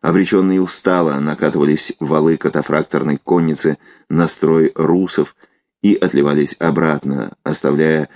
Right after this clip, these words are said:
на пыльной вытоптанной траве всадников и коней. А позади фаланги, в безопасности, перестраивалась и приводила себя в порядок тяжелая русская конница —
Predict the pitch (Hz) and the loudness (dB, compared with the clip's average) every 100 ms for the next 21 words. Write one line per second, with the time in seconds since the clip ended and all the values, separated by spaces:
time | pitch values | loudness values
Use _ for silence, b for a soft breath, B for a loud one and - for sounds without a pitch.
0 | b b b - 80 85 92 80 73 69 | b b b -2 0 2 2 2 0 0
1 | 78 78 - 71 69 67 67 67 71 82 | 0 -2 -4 -4 -2 -2 -4 -2 0 2
2 | 80 - - - 69 65 67 - - - | 0 -6 -8 -4 -4 -4 -6 -8 -8 -10
3 | 62 64 62 - - _ _ _ _ _ | -10 -8 -10 -12 -16 _ _ _ _ _
4 | _ _ _ - 85 90 82 92 107 76 | _ _ _ -4 0 2 2 0 0 0
5 | 73 69 64 60 _ _ _ _ _ _ | 0 -2 -4 -6 _ _ _ _ _ _
6 | _ - 71 73 92 95 - 98 92 71 | _ -8 -2 0 2 0 0 -2 -2 -6
7 | - 57 - 85 85 - 98 98 95 92 | -6 -8 0 0 0 0 2 4 2 0
8 | 65 85 76 78 80 90 87 - 76 80 | 0 0 2 0 2 2 0 0 -2 -2
9 | - 82 92 85 78 90 78 87 90 87 | -2 0 2 0 -2 -2 0 2 2 2
10 | 85 78 78 - - 78 71 - 80 71 | 0 0 -4 -8 -2 -2 -2 -2 -2 -2
11 | 69 - 65 | -8 -8 -10